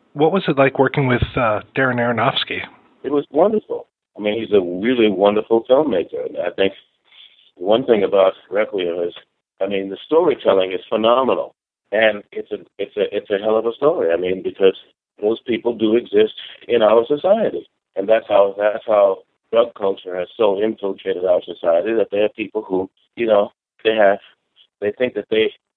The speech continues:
Speaker 2: that that's what life is about. "All I wanna do is get high. I make enough money to get high, to buy my drugs.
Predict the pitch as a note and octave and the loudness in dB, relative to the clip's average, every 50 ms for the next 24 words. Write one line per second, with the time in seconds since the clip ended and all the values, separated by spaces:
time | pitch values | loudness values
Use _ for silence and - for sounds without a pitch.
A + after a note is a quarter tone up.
0 | _ - - G2+ - A2 A2+ A2 - - G2 A2 - G2 G2+ G2+ G2 - - A2+ | _ -12 -10 -4 0 2 2 2 0 -2 -4 -4 -2 2 2 2 2 0 -2 -6
1 | B2 B2+ C#3+ E3+ F#3+ A#2+ G2 - _ _ _ _ _ _ - F2+ F#2+ G#2 G#2+ A2 | -4 0 0 2 2 0 -2 -6 _ _ _ _ _ _ 0 2 4 4 4 4
2 | A#2 A#2 A2+ G#2 G#2 G2 G2 G#2 G2+ - - G#2+ G#2+ - - - - - E2+ A2+ | 2 -2 -6 -6 -6 -4 -4 -4 -4 -4 -6 -6 -6 -6 -8 -8 -8 -8 -6 -4
3 | G#2+ D#2+ F2 F2 F#2 - G#2 G2 G2+ G2+ G2 - - F2+ F#2+ F#2+ G2+ G#2 F2+ - | -4 -2 -2 -2 -2 -2 0 0 0 0 -2 -2 -2 -2 0 0 -2 -4 -4 -8
4 | - - - D#2+ D2+ F2+ F#2+ G2+ G2+ - D2+ - - - - _ _ _ _ _ | -12 -12 -10 -6 -4 -2 -2 -2 0 2 2 2 0 -2 -10 _ _ _ _ _
5 | _ _ _ _ _ _ - E2 - - F2+ F#2 F#2+ G2 G2+ G#2+ G#2+ - - - | _ _ _ _ _ _ -12 -6 0 2 2 4 4 4 2 0 0 -2 -2 -2
6 | - F2 E2+ - | 0 -2 -2 -4